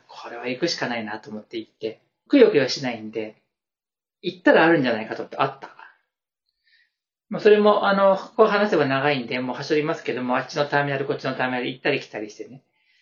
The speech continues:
あの、モノレールに乗り継いで行ったりしたんですけど。それで、ずっとこの間フィードフォワードなんで、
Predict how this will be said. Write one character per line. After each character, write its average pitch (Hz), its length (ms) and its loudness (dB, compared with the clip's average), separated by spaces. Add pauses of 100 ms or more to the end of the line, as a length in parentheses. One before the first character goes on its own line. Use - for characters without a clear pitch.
(280)
あ 143 100 -20
の、 117 200 -14
モ 135 140 -6
ノ 143 100 0
レ 139 140 0
ー 123 40 -8
ル 113 80 -6
に 107 60 -16
乗 110 80 -8
り 113 100 -8
継 117 140 -6
い 113 60 -6
で - 60 -18
行 101 100 -18
っ - 20 -20
た 117 120 -12
り 101 60 -14
し - 80 -20
た 110 80 -20
ん - 40 -20
で - 60 -20
す - 100 -20
け - 80 -18
ど。 - 180 -16 (1120)
そ 240 60 0
れ 254 100 2
で、 - 380 4 (460)
ず 233 180 4
っ 262 80 0
と 277 100 0
こ 254 100 6
の 247 80 8
間 240 160 4
フ 233 80 -2
ィ 233 60 0
ー - 20 0
ド 269 100 2
フ 226 120 0
ォ 208 40 6
ワ 190 40 4
ー 170 40 2
ド 147 100 -2
な 120 80 -4
ん 117 120 -10
で、 117 380 -4